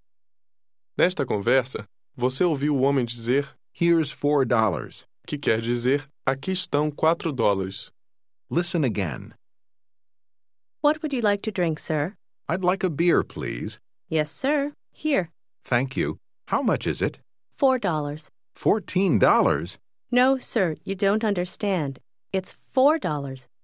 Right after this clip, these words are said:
Speaker 3: A beer is four dollars.
Speaker 2: Oh, now I understand. Here's four dollars. And thank you.
Speaker 3: You're welcome.
Speaker 1: Escute e repita a palavra que os americanos usam quando dão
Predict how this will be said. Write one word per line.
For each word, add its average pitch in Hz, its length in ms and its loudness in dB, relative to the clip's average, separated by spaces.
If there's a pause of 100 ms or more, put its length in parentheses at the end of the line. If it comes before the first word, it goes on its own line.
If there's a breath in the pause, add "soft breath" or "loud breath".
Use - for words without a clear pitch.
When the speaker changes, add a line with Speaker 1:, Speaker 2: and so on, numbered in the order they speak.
(140)
Speaker 3:
A 180 80 0
beer 220 500 0
is 165 180 -4
four 185 320 2
dollars. 151 520 -2 (320)
Speaker 2:
Oh, 123 720 4
now 147 300 2
I 95 220 4
understand. 73 760 -4 (260)
Here's 139 320 0
four 104 400 0
dollars. 64 560 -2 (360)
And 147 120 -4
thank 208 360 -2
you. 67 140 -6 (280)
Speaker 3:
You're 285 180 2
welcome. 240 460 -2 (1120)
Speaker 1:
Escute 196 460 -2
e - 20 2
repita 135 560 0
a 107 60 -6
palavra 135 420 2
que 139 80 -6
os 123 100 -2
americanos 113 640 0
usam 127 280 0
quando 127 260 -2
dão 131 320 0